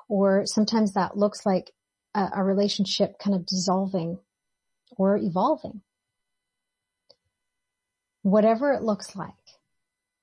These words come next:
trust that it's purposeful. When you follow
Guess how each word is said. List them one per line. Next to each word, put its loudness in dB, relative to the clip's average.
trust -2
that 0
it's -8
purposeful. -12
When 2
you 0
follow 0